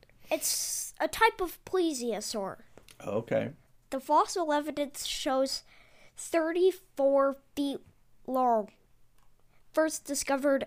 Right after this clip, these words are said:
Speaker 1: a-, in eighteen sixty-eight in Kansas. Can you imagine an underwater dinosaur in Kansas?
Speaker 2: That is, that is tricky to think about.
Speaker 1: Yeah.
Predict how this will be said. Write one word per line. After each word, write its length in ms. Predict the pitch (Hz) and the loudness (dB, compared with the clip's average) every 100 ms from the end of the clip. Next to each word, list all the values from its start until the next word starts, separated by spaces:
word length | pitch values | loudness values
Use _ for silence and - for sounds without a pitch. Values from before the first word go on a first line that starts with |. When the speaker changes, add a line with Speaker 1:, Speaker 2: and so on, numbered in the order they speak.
| - | -2
Speaker 1:
a-, 220 | 226 220 - - - - - | -2 -2 -4 -18 -20 -10 0
in 300 | 254 240 233 - - | 4 4 0 -6 6
eighteen 420 | 339 330 370 339 | 6 6 2 2
sixty-eight 800 | 302 320 - - 302 285 254 269 - | 2 0 0 -4 0 4 4 4 0
in 220 | 240 220 | -4 -4
Kansas. 840 | 254 226 196 - - - - - - - - - | -2 -2 -4 -10 -14 -12 -12 -14 -18 -20 -20 -4
Can 180 | 285 285 | 0 4
you 200 | 370 453 | 4 6
imagine 500 | 403 302 330 339 349 | 8 8 8 6 4
an 180 | 330 269 - | 4 2 2
underwater 720 | 262 302 320 311 269 277 311 | 0 6 8 8 10 8 8
dinosaur 600 | 262 240 254 330 311 302 | 6 6 4 2 4 6
in 100 | 294 233 | 4 2
Kansas? 840 | 233 214 262 359 392 415 - - - - - - - | 2 2 0 0 0 0 -2 -6 -12 -20 -20 -20 6
Speaker 2:
That 220 | 135 151 | 12 12
is, 440 | 175 175 175 160 - | 12 10 8 4 -2
that 260 | - 139 156 | 8 10 10
is 220 | 147 - | 8 6
tricky 400 | - 165 151 147 | 2 2 4 2
to 80 | 123 | 4
think 280 | - 147 - | 4 2 2
about. 400 | 107 95 - - | 4 4 4 0
Speaker 1:
Yeah. 340 | 226 240 226 | -2 0 0